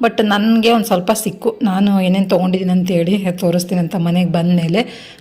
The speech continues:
ನಾನು ಒಂದು ಸ್ವಲ್ಪ ಶಾಪಿಂಗ್ ಮಾಡ್ಕೊಂಡಿದ್ದೀನಿ. ಈಗ ಲಾಸ್ಟಲ್ಲಿ ಇವ್ರಿಗೆ ನಮ್ಮ ಮನೆಯವ್ರಿಗೆ ನೋಡಿದ್ರಾಯ್ತು ಅಂತೇಳಿ ಮೇಲೆ ಬಂದು ನೋಡ್ರಿ.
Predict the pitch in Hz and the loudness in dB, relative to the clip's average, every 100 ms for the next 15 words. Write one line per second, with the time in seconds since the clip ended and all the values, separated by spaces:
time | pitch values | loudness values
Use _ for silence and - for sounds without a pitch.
0 | 220 208 226 208 190 214 - 180 185 190 | -2 0 2 0 -2 -2 -2 -2 0 0
1 | 180 175 185 175 180 220 220 185 196 185 | 0 0 0 0 2 2 2 0 -2 -2
2 | 180 180 214 190 208 196 175 170 175 196 | -2 -2 0 2 4 4 2 -2 -4 -8
3 | - - - - 214 202 196 185 196 202 | -14 -20 -12 -4 -2 0 0 2 2 2
4 | 190 185 180 180 180 185 175 190 226 214 | 2 0 2 2 2 0 0 0 0 0
5 | 180 170 165 165 165 165 160 254 | 0 2 0 -2 0 -2 0 -2